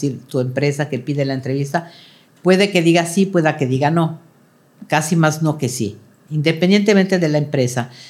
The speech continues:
Entonces, ahí le tienes que entrar tú, digamos, como con el factor humano y escribirle como una carta personal que le llegue por cualquier razón, por cualquier motivo. Y entonces, digamos que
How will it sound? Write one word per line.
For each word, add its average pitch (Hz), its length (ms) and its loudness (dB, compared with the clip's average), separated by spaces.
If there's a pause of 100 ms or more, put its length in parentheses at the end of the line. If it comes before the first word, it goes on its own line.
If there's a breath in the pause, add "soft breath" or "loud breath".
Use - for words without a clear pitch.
(140 loud breath)
Entonces, 185 480 2
ahí 185 200 4
le 185 160 4
tienes 170 500 0
que 170 120 0
entrar 156 500 0
tú, 165 300 2 (180)
digamos, 147 560 0
como 131 360 -4
con 131 100 2
el 127 100 0
factor 147 400 0
humano 160 640 2 (540 soft breath)
y 143 100 2
escribirle 147 680 0
como 135 280 0
una 160 300 0
carta 156 460 -2
personal 139 720 -2 (340)
que 170 160 4
le 165 160 4
llegue 127 540 2
por 139 260 -4
cualquier 147 460 0
razón, 147 400 -2 (140)
por 127 140 -8 (220)
cualquier 131 320 -6
motivo. 110 420 -4 (540 loud breath)
Y 147 100 -2
entonces, 170 760 0
digamos 151 480 0
que 135 320 -4